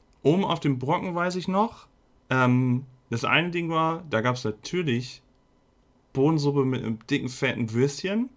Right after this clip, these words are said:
mit Senf, so wie man sich das vorstellt, in so einer Plastikschale.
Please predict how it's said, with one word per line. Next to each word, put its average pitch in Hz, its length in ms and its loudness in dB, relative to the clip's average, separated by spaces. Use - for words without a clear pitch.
mit 107 160 -4
Senf, 131 560 -2
so 117 180 -2
wie 127 100 2
man 139 160 2
sich 123 140 -6
das 107 140 -4
vorstellt, 190 760 -4
in 113 100 -2
so 107 100 -2
einer 107 120 0
Plastikschale. 175 960 -4